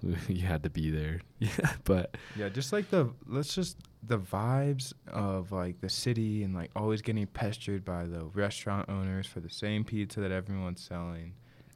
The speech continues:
Speaker 2: Is it
Speaker 1: Yeah.
Speaker 2: not, like, super dirty, but it was a little, like, on top of each other and, like, um, just a poor, it was a poorer community. So you were faced with a few challenges, a few, uh, good amount of homeless people. Um,
Speaker 1: Mm-hmm. I remember I was trying to get food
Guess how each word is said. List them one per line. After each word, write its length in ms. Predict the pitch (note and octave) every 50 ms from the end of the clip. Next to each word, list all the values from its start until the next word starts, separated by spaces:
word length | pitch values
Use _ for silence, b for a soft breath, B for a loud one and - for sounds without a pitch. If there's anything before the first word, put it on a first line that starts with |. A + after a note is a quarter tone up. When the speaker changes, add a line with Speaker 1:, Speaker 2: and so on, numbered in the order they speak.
| b - -
Speaker 2:
Is 180 | - F2 E2 -
it 60 | -
Speaker 1:
Yeah. 60 | - G2 D#3+
Speaker 2:
not, 160 | F#3+ A3 A3
like, 180 | G#3 E3 A#2 - - - - -
super 340 | - - - B2 A#2 B2 C3
dirty, 280 | A#2 A#2+ A#2 A#2+ A#2 A#2
but 80 | G#2 G#2
it 20 |
was 100 | G#2 A2+
a 20 | B2+
little, 220 | D3 D#3+ D#3 D3+ C3+
like, 280 | B2+ A2 G2 - - - - -
on 140 | - G#2 A2
top 220 | - A2 G#2 G#2 A2
of 100 | G#2 G2+
each 180 | G2+ G2 - -
other 340 | G2+ G2 G2 G2 F#2+ F#2
and, 120 | F2+ F2 F2+
like, 280 | F2 E2+ E2+ F2 - F2
um, 380 | E2+ E2 D#2+ D#2+ E2+ F#2 F#2+ - - B B B B B B B B
just 140 | - - -
a 40 | F#3
poor, 240 | F3 - - F3+ -
it 60 | -
was 100 | D3+ E3+
a 40 | F3
poorer 300 | - - E3+ E3+ E3+ E3+
community. 500 | E3+ - D3 D#3 D#3+ D#3 C#3 G2+ F2+ F#2 - -
So 340 | - - G2+ G2 F#2+ F#2 F2
you 260 | D#2+ F2+ F#2 G2 G#2 A2
were 80 | A#2+
faced 320 | A#2+ - - A2+ A2 - -
with 120 | A2 -
a 40 | G#2
few 200 | - - - G2
challenges, 600 | F#2+ - G2+ G2 F#2+ G2 G2 F#2+ F#2 F#2+ F#2 F#2
a 40 | G2
few, 320 | - - - G2 G2 F#2+ F2+
uh, 140 | F2 F2+ F#2+ - b b b b b b b b b b -
good 120 | - A#2 A2
amount 200 | A2+ A#2 A2+ A2
of 60 | G#2
homeless 340 | A2 G#2+ G#2+ G#2+ G#2 G2+ -
people. 720 | - - - G2 F#2 - - G2 G2 F#2+ G2 F#2+ F#2+ G2 - - - - -
Um, 460 | D#2+ E2 E2 D#2+ D#2+ E2+ F2+ F#2 F#2+ G2 - - -
Speaker 1:
Mm-hmm. 400 | F#2+ F#2 F2+ F2+ F2 E2 D#2+ D#2+ E2 - - - - -
I 20 | G2+
remember 260 | A2+ C#3 D#3 D3 B2+
I 60 | F#2+
was 100 | D#2 F#2
trying 200 | - - A2+ A2+
to 60 | A2 G#2+
get 160 | F#2+ - -
food 600 | - - - F#2 F2+ F2+ F2+ F2 E2 D#2 -